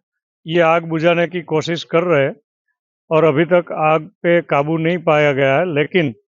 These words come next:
अ, उसको सेफ डिस्टेंस पे रखा गया है। अभी, अ,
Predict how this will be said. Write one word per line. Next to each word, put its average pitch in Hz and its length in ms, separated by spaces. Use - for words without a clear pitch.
अ, 147 220
उसको 175 560
सेफ 180 380
डिस्टेंस 165 420
पे 156 260
रखा 156 200
गया 151 280
है। 147 160
अभी, 170 380
अ, 147 640